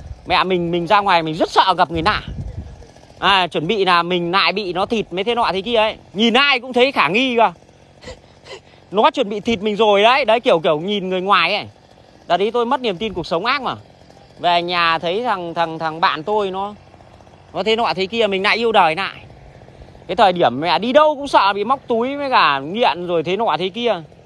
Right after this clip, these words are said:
Nhưng ở đây thì nói chung là có thể là, là bà con cũng nghiện nhưng bà con cũng khá tốt tính. <laughs> Nhưng biết đâu người ta nghiện thật. Mẹ bây giờ trên mạng bây giờ toàn người nghiện, sợ thật.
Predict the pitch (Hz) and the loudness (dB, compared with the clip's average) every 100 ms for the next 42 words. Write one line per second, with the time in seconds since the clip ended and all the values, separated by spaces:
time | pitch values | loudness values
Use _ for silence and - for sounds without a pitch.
0 | - - - - 220 190 226 208 185 196 | -20 -20 -20 -6 -2 2 2 2 -4 -6
1 | 233 208 180 202 233 165 165 170 160 165 | -6 -4 -2 -2 2 0 0 -4 -4 -4
2 | 160 160 160 202 196 240 254 175 202 196 | 2 0 2 -2 -2 -6 -2 -2 -2 -2
3 | 160 196 185 180 190 190 240 220 196 247 | 0 -2 -4 -4 -4 -2 -4 -4 -6 -6
4 | - - - - - - 277 269 - - | -14 -18 -16 -16 -16 -2 2 2 0 -14
5 | 226 262 302 285 - 427 - 262 - 240 | -8 0 4 6 4 0 -10 -16 -2 2
6 | 262 262 226 220 220 - 190 214 220 247 | 2 4 2 4 0 0 -4 2 4 4
7 | 233 214 240 240 247 175 202 226 226 285 | 4 4 0 0 -2 -2 -2 -2 2 4
8 | 269 247 240 254 302 156 175 214 185 190 | 4 0 -2 2 2 2 -4 -6 -2 -4